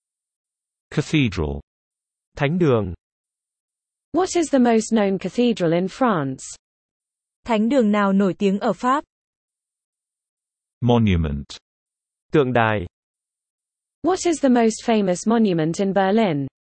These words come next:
Speaker 4: Tượng đài nào nổi tiếng ở Berlin?
Speaker 1: To go straight.
Speaker 2: Đi thẳng.
Speaker 3: You have to go straight ahead to get to the post office.
Speaker 4: Bạn phải đi thẳng lên phía trước thì đến bưu điện.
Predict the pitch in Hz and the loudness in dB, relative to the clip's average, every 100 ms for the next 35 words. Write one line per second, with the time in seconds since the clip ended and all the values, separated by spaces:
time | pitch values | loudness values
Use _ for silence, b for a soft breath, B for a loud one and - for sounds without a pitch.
0 | _ _ _ _ _ _ 269 220 226 220 | _ _ _ _ _ _ 2 2 2 2
1 | 208 208 202 208 175 202 196 240 190 254 | 2 2 2 2 0 -2 0 -2 0 -2
2 | 262 247 240 226 - _ _ _ _ _ | 0 2 2 -2 -10 _ _ _ _ _
3 | _ _ _ _ _ _ _ _ _ _ | _ _ _ _ _ _ _ _ _ _
4 | _ - 127 123 113 - - 120 80 - | _ -6 0 2 2 0 -2 -2 -2 -6
5 | - _ _ _ _ _ _ - 151 147 | -20 _ _ _ _ _ _ -4 -2 0
6 | 131 95 85 - _ _ _ _ _ _ | -2 -4 -8 -16 _ _ _ _ _ _
7 | _ _ _ _ - 294 302 302 - 277 | _ _ _ _ 0 2 4 0 -2 2
8 | 240 220 - 233 208 202 185 208 190 196 | 2 2 0 -2 0 -2 -2 -2 -2 -2
9 | 202 196 202 208 - 247 233 190 160 156 | -2 -2 -4 -4 0 0 0 -2 -2 -4
10 | 135 - - - _ _ _ _ _ _ | -6 -10 -18 -20 _ _ _ _ _ _
11 | _ _ _ _ _ 208 233 196 254 202 | _ _ _ _ _ -2 0 0 -2 0
12 | 202 240 247 196 175 226 214 220 208 294 | 0 -2 -2 -2 0 0 0 0 0 0
13 | 330 254 196 185 202 262 233 220 190 | -4 -2 -2 0 0 0 2 0 0